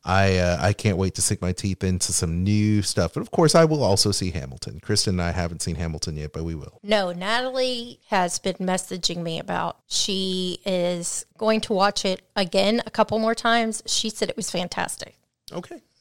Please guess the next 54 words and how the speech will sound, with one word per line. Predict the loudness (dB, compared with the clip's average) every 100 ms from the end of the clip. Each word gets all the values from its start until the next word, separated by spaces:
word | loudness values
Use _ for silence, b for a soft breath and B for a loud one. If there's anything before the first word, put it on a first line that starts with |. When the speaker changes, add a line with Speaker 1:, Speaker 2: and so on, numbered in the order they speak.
| _
Speaker 1:
great. | -10 -10 _ _ _ -2
I, | -2 -2
I |
can't | 0 0 2
wait. | 0 -2
I | -4 -4
can't | -2 -2
wait | -2 -2
to | -2
see | 0
Speaker 2:
She | 0
Speaker 1:
it |
Speaker 2:
said | 2 0
it's, |
Speaker 1:
myself. | 0 -2 -4 0
Speaker 2:
it | 2
Speaker 1:
I've |
Speaker 2:
is, | 4
Speaker 1:
heard. | 2 0 -8 -4
Speaker 2:
it's | -4 2
very | 4 4 0 -4 -2
difficult. | 0 0 2 4 6
She | 6 2
s-, | -2 2
she | 2 4 0
found | 2 0 0
it | -4
to | -6 -6
be | -6
difficult | -4 -6 -4 2 2 2
to | -8
follow | 2 4 4
along. | 2 4 4 4 -10 _
So | 0 4
that's | 6 6
why | 4
she, | 6 2
part | -2 2 4 4
of | 0
why | -4
she | -2 -2 -2
wants | 0 0 -2 -4
to | -2
watch | 0 0 -2
it |
again, | 0 0 0
because | -4 -2 -2 -2
it's | -6 -2
all | -2 0
rap. | -4 -4 -14 -20 -4
Speaker 1:
Yes. | -2 0 -4 -6 _ _ _ -10
Yes. | -8 -8 -8
I, | -8 -8
that's | -10 -10 -10